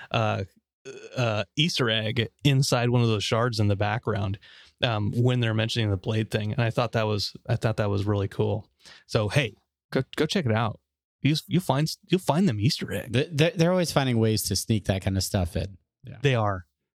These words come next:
Speaker 1: You're right. <laughs> You're, they're sneaky bastards. Th-, th-, those guys. Um, okay. Well, I, I, we're excited. You're excited. We know you're excited. Uh, let us know.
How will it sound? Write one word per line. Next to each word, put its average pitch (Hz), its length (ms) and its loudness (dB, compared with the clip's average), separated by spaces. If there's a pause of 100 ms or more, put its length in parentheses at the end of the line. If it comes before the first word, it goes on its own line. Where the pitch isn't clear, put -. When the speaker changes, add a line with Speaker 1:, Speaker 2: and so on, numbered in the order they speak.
(120)
Speaker 1:
You're 127 140 4
right. 101 300 -2 (440)
<laughs> - 360 -16
You're, 156 420 0 (260)
they're 139 140 2
sneaky 151 420 2
bastards. - 680 -4 (100)
Th-, 110 180 0
th-, 110 220 0
those 104 160 -4
guys. 101 220 -4 (400)
Um, 131 480 2 (600)
okay. 151 300 0 (300)
Well, 170 160 2
I, 170 160 -4 (240)
I, 151 140 -8 (840)
we're 220 200 4
excited. 123 580 0 (180)
You're 165 220 2
excited. 123 340 0
We 233 100 2
know 139 220 2
you're 110 180 0
excited. 104 580 -2 (300)
Uh, 113 640 0 (140)
let 135 200 2
us - 140 -2
know. 196 320 2